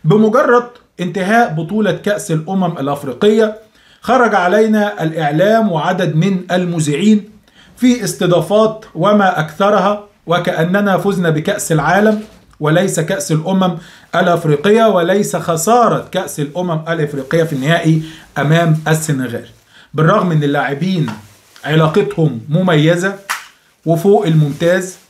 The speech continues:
سواء كان لاعب الأهلي بلاعب الزمالك أو العكس. خرج علينا إعلامي أو مذيع، مش هقدر أقول إعلامي، الأخ مهيب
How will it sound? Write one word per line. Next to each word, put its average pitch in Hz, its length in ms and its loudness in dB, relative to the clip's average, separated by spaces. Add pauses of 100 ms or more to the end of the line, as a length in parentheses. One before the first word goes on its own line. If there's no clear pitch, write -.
سواء 165 280 2
كان 165 260 2
لاعب 156 260 2
الأهلي 151 420 0
بلاعب 135 360 -2
الزمالك 135 680 -2
أو 156 160 4
العكس. 139 520 -4 (680)
خرج 196 320 0
علينا 190 600 0 (120)
إعلامي 165 580 0
أو 156 120 2
مذيع، 151 480 0 (140)
مش 156 260 0
هقدر 147 220 -2
أقول 147 200 2
إعلامي، 156 420 0 (420)
الأخ 160 320 0
مهيب 131 380 -2